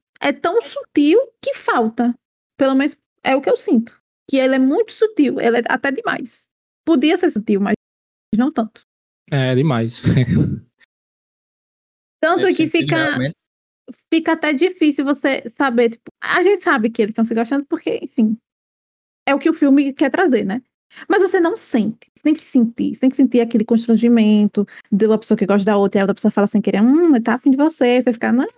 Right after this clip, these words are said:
Speaker 1: pô, tá de zoas." Enfim, entendeu?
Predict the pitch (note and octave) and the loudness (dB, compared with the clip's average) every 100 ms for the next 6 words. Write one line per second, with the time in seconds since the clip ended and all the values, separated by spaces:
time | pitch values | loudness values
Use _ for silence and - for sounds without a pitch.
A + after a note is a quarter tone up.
0 | F#4+ G#3+ G3 G#3 _ _ _ _ _ _ | -6 -4 -4 -10 _ _ _ _ _ _
1 | - A#3 A#3+ A#3+ A3 A3+ A3+ - - - | -6 -2 0 0 0 0 -4 -20 -20 -6
2 | D4 G4 F4+ C4 C4 A#3 B3+ | -2 2 2 2 2 2 0